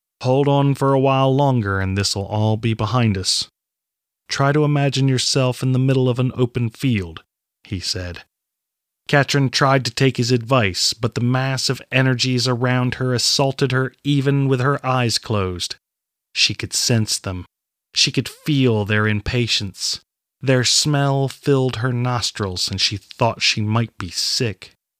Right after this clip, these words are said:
In an effort to stem off the nausea, she concentrated on her breathing, which had become short and rapid. Deep breaths probably would have settled her stomach if it were not for the smell of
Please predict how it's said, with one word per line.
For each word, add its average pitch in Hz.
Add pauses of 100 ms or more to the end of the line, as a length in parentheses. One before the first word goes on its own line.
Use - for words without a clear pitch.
(340)
In 151
an 143
effort 147
to 127
stem 135
off 131
the 127
nausea, 120
she -
concentrated 120
on 113
her 120
breathing, 110 (300)
which 139
had 135
become 120
short - (120)
and 101
rapid. 107 (760)
Deep 139 (160)
breaths 139
probably 143
would 127
have 123
settled 123
her 113
stomach 120
if 110
it 107
were 104
not 113
for 120
the 113
smell 98
of 87